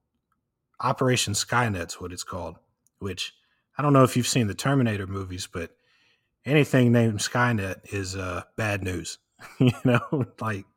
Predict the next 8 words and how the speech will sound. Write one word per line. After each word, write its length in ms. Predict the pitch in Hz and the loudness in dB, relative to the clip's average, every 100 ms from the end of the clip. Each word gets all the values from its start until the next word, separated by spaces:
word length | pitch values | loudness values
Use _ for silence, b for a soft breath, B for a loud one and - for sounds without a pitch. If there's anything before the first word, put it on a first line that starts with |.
| _ _ _ _ _ _ B B B | _ _ _ _ _ _ B B B
it 120 | 135 131 | 2 10
doesn't 360 | 165 143 123 | 10 10 8
lead 300 | 131 131 120 | 8 8 4
to, 200 | - 117 | 0 -2
to 160 | 113 117 | -2 -4
anything 520 | 110 110 104 104 98 | -2 -2 -4 -6 -6
good. 280 | 98 101 85 _ _ B B B _ _ _ _ _ _ _ _ _ _ _ - | -6 -8 -8 _ _ B B B _ _ _ _ _ _ _ _ _ _ _ -14
Um, 440 | 107 98 87 87 | -10 -8 -10 -14